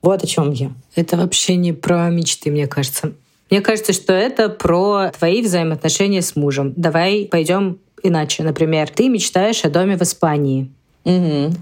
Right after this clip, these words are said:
Speaker 2: Ты же не мечтаешь о том, что тебе муж купил дом в Испании. Тебе более-менее безразлично, каким образом появится у тебя дом в Испании. Ты сама на него накопишь, вы вместе с мужем, или только он, или на тебя свалится какое-то наследство от очень далёкого и нелюбимого родственника. Ты, ну, типа, тебе без разницы, каким образом это будет получено. Это будет мечта.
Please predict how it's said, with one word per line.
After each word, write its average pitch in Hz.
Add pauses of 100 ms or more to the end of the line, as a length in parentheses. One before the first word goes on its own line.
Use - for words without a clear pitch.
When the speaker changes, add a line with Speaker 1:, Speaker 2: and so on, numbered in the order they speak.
Speaker 2:
Ты 214
же 196
не 196
мечтаешь 247
о -
том, 240
что 226
тебе 190
муж 175
купил 151
дом 143
в 139
Испании. 139
Тебе 185
более-менее 233
безразлично, 208
каким 160
образом 262
появится 170
у 156
тебя 170
дом 185
в -
Испании. 143
Ты 214
сама 185
на 202
него 180
накопишь, 175
вы 233
вместе 170
с -
мужем, 165
или 202
только 214
он, 175
или 170
на 185
тебя 185
свалится 190
какое-то 185
наследство 190
от 185
очень 180
далёкого 170
и 180
нелюбимого 185
родственника. 143
Ты, 175
ну, 220
типа, 180
тебе 175
без 208
разницы, 190
каким 180
образом 156
это 156
будет 190
получено. 180
Это 175
будет 185
мечта. 143